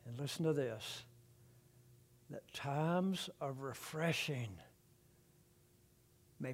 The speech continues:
pour into your life. See, that is the goal of God working in your life, that you could be refreshed, that you could be vibrant, excited about standing up for Jesus and letting him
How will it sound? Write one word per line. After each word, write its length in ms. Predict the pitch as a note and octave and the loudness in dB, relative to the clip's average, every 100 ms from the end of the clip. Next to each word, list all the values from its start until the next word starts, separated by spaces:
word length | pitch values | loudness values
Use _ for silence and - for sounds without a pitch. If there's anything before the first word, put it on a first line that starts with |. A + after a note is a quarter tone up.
| B2+ | -4
pour 480 | - D#3+ E3 D#3 - | 0 4 6 4 2
into 320 | D3+ C#3+ C3+ | -2 0 0
your 240 | C3 C3 B2+ | 0 0 -2
life. 360 | G2+ G#2 A2 | -4 -6 -6
See, 240 | - F#3 D#3 - | 2 4 4 0
that 300 | F3+ G3 - | 0 0 2
is 160 | A#3 F3 | 4 8
the 140 | A3+ | 8
goal 640 | D#3 F#3 G3 G#3 G3 F3 E3 | 8 12 12 12 12 10 8
of 160 | F3 | 6
God 400 | D3 F#3 F#3+ F3+ | 8 10 12 10
working 380 | D#3 G3 G3 F#3+ | 8 6 6 6
in 160 | F#3+ F#3 | 6 6
your 180 | F#3 E3+ | 6 6
life, 320 | F3 G3 - - - | 8 8 8 2 2
that 180 | - F3+ | 12 12
you 180 | F#3 A#3 | 12 12
could 180 | A3+ E3 | 10 12
be 180 | G3+ G3+ | 12 12
refreshed, 1040 | E3+ D#3+ - F#3 G3 F#3+ C#3 - - - - - - - - - - - - - - | 10 6 4 8 12 12 12 6 0 -2 -8 -18 -20 -20 -20 -20 -20 -20 -20 -12 0
that 180 | D#3 A3 | 6 8
you 80 | |
could 160 | A3 G#3 | 10 10
be 160 | G#3+ G3+ | 12 12
vibrant, 880 | C#3+ C#3 G3 G3 G3 D3+ C#3+ - - - - - - - - - | 10 10 12 12 12 12 4 2 -6 -20 -20 -20 -20 -20 -20 0
excited 1000 | G#3+ A3+ - - G#3+ G#3 G3+ F3 C3 A2+ - - - - - - - - | 2 6 8 10 12 12 12 12 8 2 -10 -20 -20 -20 -20 -20 -20 -2
about 300 | D#3 E3 D#3+ | 6 8 8
standing 420 | - F3+ F3+ E3+ | 6 8 10 10
up 160 | E3+ D#3+ | 6 6
for 100 | D#3 | 2
Jesus 520 | C#3+ E3 D3 C#3 A#2+ | 6 6 6 4 2
and 140 | D3 C#3+ | 4 6
letting 260 | D3+ D3 | 8 8
him 320 | C3+ D3+ C#3 | 6 6 6